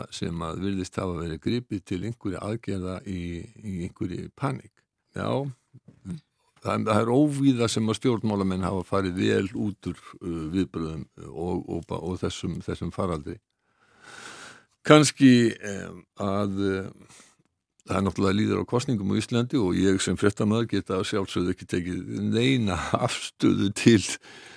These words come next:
til, eh, eða kveðið upp einhverja dóma um frammistöðu íslenskra stjórnmálamanna, en eitt má þó segja að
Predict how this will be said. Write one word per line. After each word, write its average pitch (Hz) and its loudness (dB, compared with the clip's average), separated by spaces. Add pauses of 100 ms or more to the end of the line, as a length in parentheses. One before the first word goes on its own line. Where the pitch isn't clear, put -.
(180)
til, 95 6
eh, 92 2
eða 95 6
kveðið 113 10
upp 104 4
einhverja 101 2
dóma 117 2
um 87 -6
frammistöðu 107 0
íslenskra 104 -4
stjórnmálamanna, 104 0
en 95 -4
eitt 123 -6
má 110 -2
þó 104 -4
segja 101 2 (140)
að 90 -4